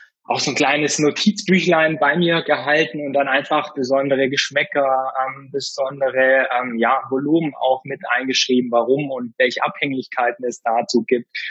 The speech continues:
Und, ähm, eines Tages, äh, durfte ich, ähm, mit meiner sportlichen Laufbahn eben aufhören, ähm, aus dem Profi-Handballsport-Bereich und, äh, meine Frau sagte dann eines Tages zu mir: „Mensch,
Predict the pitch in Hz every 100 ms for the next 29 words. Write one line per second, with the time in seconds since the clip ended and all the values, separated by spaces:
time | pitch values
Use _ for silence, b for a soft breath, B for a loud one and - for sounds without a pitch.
0 | B B 127 123 120 120 113 - 120 120
1 | 117 117 123 123 - 143 143 147 - -
2 | - 131 156 185 - 151 147 156 156 -
3 | 143 143 - - _ - - 151 160 -
4 | 165 156 135 135 135 131 131 135 127 123
5 | 123 139 143 143 135 127 160 - 151 147
6 | 139 139 139 135 135 - 135 139 143 B
7 | B B - 123 120 120 120 117 120 117
8 | 127 - 190 190 156 156 185 160 143 -
9 | 139 135 - 120 120 127 135 131 123 127
10 | 123 120 - 123 123 120 120 - 117 123
11 | 135 127 120 127 127 120 110 127 - 123
12 | 123 - 127 123 127 147 -